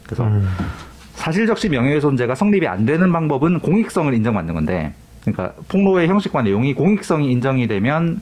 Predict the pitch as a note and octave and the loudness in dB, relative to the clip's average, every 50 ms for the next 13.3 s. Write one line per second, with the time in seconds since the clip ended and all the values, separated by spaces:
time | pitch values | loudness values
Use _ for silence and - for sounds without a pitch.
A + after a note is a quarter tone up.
0 | - - G#2 G2 - A#2+ A#2+ C3 C#3 C#3+ C#3 C3+ - B2+ A2 G2 F#2 G2+ G#2 G#2 | -4 -2 -2 -2 0 -2 -2 -2 0 0 0 -2 0 0 0 0 2 0 0 0
1 | G2 - G#2+ G2+ G#2 A2 A#2+ B2 A#2+ C3 B2 E2 D2+ D2+ D2+ E2 D#2+ D#2 D2+ - | 0 0 0 0 0 0 0 0 0 0 -2 -2 -2 -4 -4 -2 -2 0 0 -2
2 | F#2+ D#2+ D2+ - - - - - - - - - - E3+ F#3+ G3 A3 G#3+ G#3+ G#3 | -2 -4 -6 -10 -16 -20 -20 -20 -20 -20 -18 -4 0 0 2 2 2 2 0 0
3 | - E3+ D#3+ D3+ D3 D#3 F3 F3 F3 G3+ A3 - - - - - - - - - | 0 0 0 0 2 2 2 2 0 -2 -4 -10 -16 -20 -20 -20 -20 -20 -20 -12
4 | - - B2 A2+ D3 C#3+ C3+ - - C#3+ E3 F3 D3 - C#3+ B2 A#2+ A#2 B2 B2 | -6 -4 -2 0 2 2 0 0 0 0 0 0 0 0 0 0 2 2 2 2
5 | A#2 A#2 - - F#2+ E2+ - - - G2 - - - F2 D#2+ - - - - - | 0 -2 -2 -2 -4 -4 -4 -4 -8 -8 -8 -8 -8 -8 -6 -8 -8 -12 -8 -4
6 | A#2+ A2+ G#2 G2+ G2 F#2+ F#2 E2+ - - - - - - - - - - - A2 | -2 0 0 0 0 -2 -4 -6 -10 -16 -20 -20 -20 -20 -20 -20 -8 -6 -4 -2
7 | B2+ C#3 D#3 D#3+ D3 C#3 B2 A2+ G2+ G2 G2 A2+ A2 A2+ - G#2+ A2 B2 C3 C#3 | -2 0 0 0 2 2 2 2 0 0 -2 -2 -4 -2 -2 -2 0 0 0 0
8 | C#3 C3+ - - - - - - - - - - - A#2 G#2 G2+ G2 G2 F#2+ - | 0 -2 -4 -6 -10 -16 -20 -20 -20 -20 -16 -6 -2 0 2 2 2 0 -2 -6
9 | - - - - - - - - A#2 C3+ C#3+ D3+ D#3 D3+ C#3+ C#3 C3 A#2 B2 B2 | -14 -20 -20 -20 -20 -10 -4 -2 0 0 0 0 0 0 2 0 0 0 0 0
10 | A#2 A2+ A2 A2+ G#2+ G#2+ G#2 G2+ G2 - - - - - - - A#2 A2+ A2 G#2+ | 2 2 2 2 2 2 2 0 -2 -4 -8 -14 -20 -14 -8 -4 0 0 0 0
11 | - - C#3+ C#3 C#3 C#3 C3+ C3+ C3 B2 B2 A2+ G#2+ - A2+ G#2+ G#2 G#2+ G2+ G2+ | 0 0 0 2 2 2 2 2 2 0 0 0 0 0 0 2 2 2 0 -2
12 | - G2 F#2+ F#2 A#2 C#3 D#3 - - - - - - - G2 G2 F#2 - G#2 G#2 | -2 -2 0 0 0 0 -2 -4 -8 -14 -20 -14 -8 -4 -4 -4 -2 -2 -4 -2
13 | G2+ A#2 C3 D3 D#3 | -2 -2 -2 -4 -4